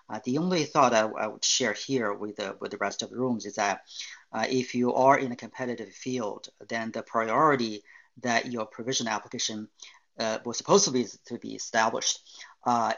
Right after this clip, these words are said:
if it's not drafted correctly, you may not be able to rely on that priority.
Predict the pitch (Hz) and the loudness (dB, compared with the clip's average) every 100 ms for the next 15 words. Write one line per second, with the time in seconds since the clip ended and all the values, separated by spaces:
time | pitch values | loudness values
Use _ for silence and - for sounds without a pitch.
0 | - 147 135 - 156 151 - 127 135 - | -2 -4 -4 0 2 2 0 0 0 -2
1 | 120 - - 110 107 113 - 135 139 123 | -8 -12 -16 -12 -8 -10 -8 -6 -6 -4
2 | 120 120 117 117 113 107 113 117 120 123 | -4 -2 -4 -4 -6 -6 -4 0 0 0
3 | 110 104 104 - 104 98 98 - | -2 -8 -8 -6 -4 -2 -4 -6